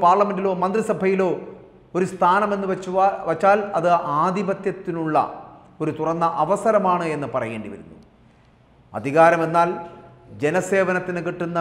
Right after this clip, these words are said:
മെച്ചപ്പെട്ട ഒരു അവസരമെന്ന സിദ്ധാന്തത്തെ പണ്ടെന്നോ നമ്മൾ കുഴിവെട്ടി മൂടിക്കളഞ്ഞില്ലേ എന്നുകൂടി എം ഡി ചോദിക്കുകയാണ്. ഐതിഹാസിക വിപ്ലവത്തിലൂടെ പലപ്പോഴും ഈ സാഡിസ്റ്റ് ഭരണത്തെ നീക്കിയ റഷ്യയിലും ഒപ്പം തന്നെ പഴയ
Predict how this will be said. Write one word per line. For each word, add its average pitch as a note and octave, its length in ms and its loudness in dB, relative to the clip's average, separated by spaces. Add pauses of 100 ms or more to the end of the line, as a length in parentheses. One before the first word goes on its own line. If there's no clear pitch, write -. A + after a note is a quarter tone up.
മെച്ചപ്പെട്ട F3 500 -4 (100)
ഒരു D#3+ 140 4
അവസരമെന്ന F3+ 640 -2
സിദ്ധാന്തത്തെ E3 640 -4 (200)
പണ്ടെന്നോ F3+ 640 0 (140)
നമ്മൾ E3+ 240 2 (460)
കുഴിവെട്ടി G3+ 540 0
മൂടിക്കളഞ്ഞില്ലേ F#3 800 0
എന്നുകൂടി D#3+ 400 -4 (320)
എം D3 100 -4
ഡി C3+ 120 -6
ചോദിക്കുകയാണ്. B2 460 -8 (220)
ഐതിഹാസിക A3 640 4
വിപ്ലവത്തിലൂടെ F3+ 640 0 (960)
പലപ്പോഴും A3 500 2
ഈ - 20 0 (100)
സാഡിസ്റ്റ് A3 520 4
ഭരണത്തെ G3 400 0
നീക്കിയ F#3+ 300 -4
റഷ്യയിലും F3+ 460 2 (300)
ഒപ്പം F#3+ 200 2
തന്നെ G3 140 0 (100)
പഴയ G3 220 2